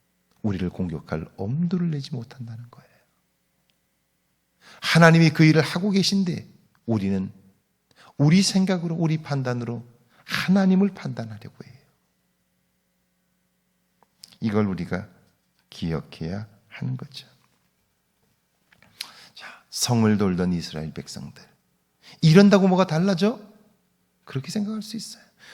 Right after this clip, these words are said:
똑똑한 사람들은 누구나 그렇게 얘기해요. 그런데 그렇게 명령하신 분이 하나님이라면 상황은 달라지는 거죠. 믿음 있는 사람만이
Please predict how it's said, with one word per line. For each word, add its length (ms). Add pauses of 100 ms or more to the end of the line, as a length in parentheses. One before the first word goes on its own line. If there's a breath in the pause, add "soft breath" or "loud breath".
(120)
똑똑한 380
사람들은 460
누구나 340
그렇게 300
얘기해요. 360 (1080)
그런데 560 (560 soft breath)
그렇게 480
명령하신 760
분이 440
하나님이라면 920 (320)
상황은 540 (280)
달라지는 640
거죠. 280 (800 loud breath)
믿음 300
있는 220
사람만이 880